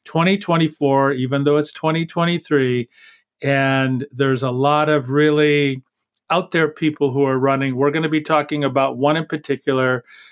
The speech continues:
and that's Robert F. Kennedy Junior He's made some really kind of crazy comments. We're gonna kind of be talking about that. But before we get to all that, of course, we're gonna really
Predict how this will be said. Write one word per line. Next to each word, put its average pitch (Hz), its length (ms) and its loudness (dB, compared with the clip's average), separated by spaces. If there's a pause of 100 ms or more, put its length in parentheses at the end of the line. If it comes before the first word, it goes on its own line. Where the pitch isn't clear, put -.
(120)
and 139 160 -2
that's 135 360 -2
Robert 139 400 2
F. 135 180 -2
Kennedy 135 400 -2
Junior 135 680 0 (360)
He's 131 260 -6
made 139 300 0
some 131 240 -2
really 135 960 2 (480)
kind 131 320 -6
of 123 120 -6
crazy 135 800 0
comments. 135 640 0
We're 147 120 4
gonna 143 320 0
kind 139 240 -2
of 120 120 -4 (300)
be 127 160 -4
talking 156 480 -2
about 120 380 -4
that. 113 220 -6 (380)
But 170 140 0
before 233 320 2
we 214 100 0
get 196 220 -2
to 156 100 0
all 131 200 0
that, 131 220 -2
of 117 120 -12
course, 180 420 0 (540)
we're 180 160 2
gonna 170 460 2
really 165 680 0